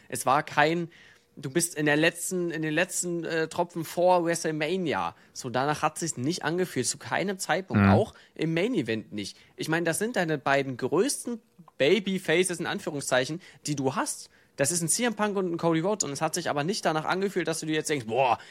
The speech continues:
Speaker 1: jetzt, Alter, heute Abend, du, geht's komplett ab, das geht komplett steil.“ Pat McAfee und Randy Orton waren fünf Minuten da in der
Speaker 2: Mhm.
Speaker 1: ganzen Show, wo ich mir denke, die haben vielleicht noch am meisten, äh, Character Work irgendwie aufzuholen. Ähm, aber am Ende des Tages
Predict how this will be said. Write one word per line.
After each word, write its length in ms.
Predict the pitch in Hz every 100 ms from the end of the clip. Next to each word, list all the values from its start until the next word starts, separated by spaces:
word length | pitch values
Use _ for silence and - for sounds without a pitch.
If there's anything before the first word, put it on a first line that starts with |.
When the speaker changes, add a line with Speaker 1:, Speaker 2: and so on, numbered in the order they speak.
| -
Speaker 1:
jetzt, 440 | 123 135 - -
Alter, 260 | 139 143 143
heute 240 | 139 143
Abend, 340 | 131 151 165 131
du, 300 | 139 147 143
geht's 320 | 165 143 139 -
komplett 440 | 151 127 139 131
ab, 200 | 135 139
das 180 | 127 -
geht 140 | 135
komplett 320 | 143 135 135
steil.“ 260 | - 127 127 - - -
Pat 180 | - 143
McAfee 380 | 156 190 185 175
und 160 | 156 147
Randy 240 | 147 151
Orton 280 | 156 208 190
waren 160 | 156
fünf 300 | 151 214 240
Minuten 360 | 190 175 175 147
da 260 | 123 180 269 _ _ -
in 100 | 117
der 80 | 107
Speaker 2:
Mhm. 40 |
Speaker 1:
ganzen 280 | 175 180 180
Show, 320 | - 190 226 - _ _
wo 100 | -
ich 100 | 170
mir 100 | 175
denke, 200 | 165 180
die 160 | 160 170
haben 100 | 165
vielleicht 280 | 165 156 160
noch 100 | 147
am 160 | 139
meisten, 560 | 135 147 302 - 165 147
äh, 240 | 147 147 143
Character 480 | 160 160 156 151
Work 280 | 143 147 147
irgendwie 320 | 117 143 -
aufzuholen. 840 | - 208 - - 156 131 139 156 247 - - _ -
Ähm, 400 | 160 156 156 147 -
aber 380 | - 143 117 113 - _ _ _
am 140 | 131
Ende 200 | 123 190
des 160 | 233 170
Tages 540 | - 170 254 220 -